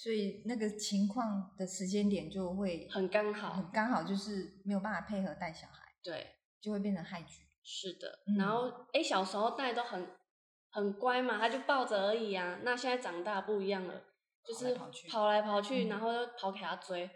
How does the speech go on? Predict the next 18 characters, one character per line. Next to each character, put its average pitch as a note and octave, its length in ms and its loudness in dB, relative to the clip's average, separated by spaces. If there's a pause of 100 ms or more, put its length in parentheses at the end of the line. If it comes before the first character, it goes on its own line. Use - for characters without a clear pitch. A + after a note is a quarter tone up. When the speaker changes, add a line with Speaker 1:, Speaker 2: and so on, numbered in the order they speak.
Speaker 1:
是。 F#3 380 -10
Speaker 2:
所 C4+ 120 2
以 C4+ 40 4
他 C#4+ 120 2
想 G#3+ 200 -4
要 G#3 60 -2
顾， C#4 200 0
其 A#3+ 180 2
实 G3 600 0
也 A3 220 2
越 C4+ 260 2
来 G3+ 140 2
越 A3+ 180 2
没 G#3 140 2
有 F#3+ 120 2
办 G3+ 280 -2
法 C#3+ 160 -8
去 F#3+ 640 -4